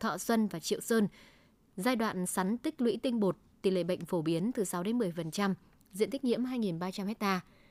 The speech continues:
Tình hình chăn nuôi thú y trong tuần vừa qua không phát sinh tình hình dịch bệnh đại gia súc gia cầm và thủy sản trên địa bàn tỉnh. Kết quả tiêm phòng đợt hai năm hai nghìn không trăm hai mươi hai,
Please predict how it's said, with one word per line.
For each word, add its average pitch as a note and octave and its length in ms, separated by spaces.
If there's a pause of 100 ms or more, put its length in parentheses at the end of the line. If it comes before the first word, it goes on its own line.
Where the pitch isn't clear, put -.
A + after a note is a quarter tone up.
(200)
Tình G#3 120
hình G3+ 180
chăn B3+ 160
nuôi C4 100
thú A3 120
y A#3+ 140
trong A#3 220
tuần E3+ 220
vừa E3+ 140
qua F#3+ 300 (260)
không B3 220
phát D4+ 180
sinh B3 200
tình G3 180
hình D#3+ 300
dịch E3 200
bệnh F3+ 280
đại E3 140
gia G3 100
súc C4+ 160
gia A#3+ 120
cầm F3 260 (360)
và F#3 160
thủy F3 220
sản F3 280 (140)
trên F#3+ 160
địa F#3 60
bàn E3 140
tỉnh. E3 180 (480)
Kết D#4+ 160
quả G3 220
tiêm A#3+ 200
phòng G3+ 180
đợt F3 160
hai G#3+ 200
năm G#3 120
hai G#3 100
nghìn E3 160
không F#3+ 240
trăm F#3 240
hai F#3+ 120
mươi F#3 120
hai, F#3 300